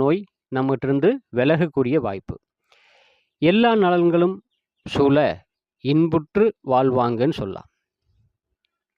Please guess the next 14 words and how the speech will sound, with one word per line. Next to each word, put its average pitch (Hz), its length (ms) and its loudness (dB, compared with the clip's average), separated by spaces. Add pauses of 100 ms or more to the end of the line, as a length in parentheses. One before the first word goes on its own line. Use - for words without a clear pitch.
(1000)
இவரை 220 300 4 (340)
ரெகுலரா 214 420 2
நம்மளுக்கு 156 360 2
வழிபாடு 143 320 2
பண்றதுக்கு 127 460 -2 (220)
அந்த 165 240 -2
குரு 156 200 2
பகவானோட 147 480 2
நாளான 120 480 0 (400)
வியாழக்கிழமை 147 600 0 (160)
சிறந்த 170 480 0
நாள்னு 127 380 -2
சொல்லலாம். 95 340 -14 (1700)
இன்னைக்கு 139 380 2